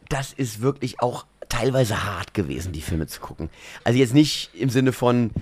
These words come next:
dass es jetzt, dass man das nicht ausgehalten hat, was da gezeigt wird,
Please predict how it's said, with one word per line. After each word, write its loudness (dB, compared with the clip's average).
dass 0
es -4
jetzt, -6
dass 0
man 0
das -2
nicht -4
ausgehalten 4
hat, 0
was -4
da -2
gezeigt 0
wird, 0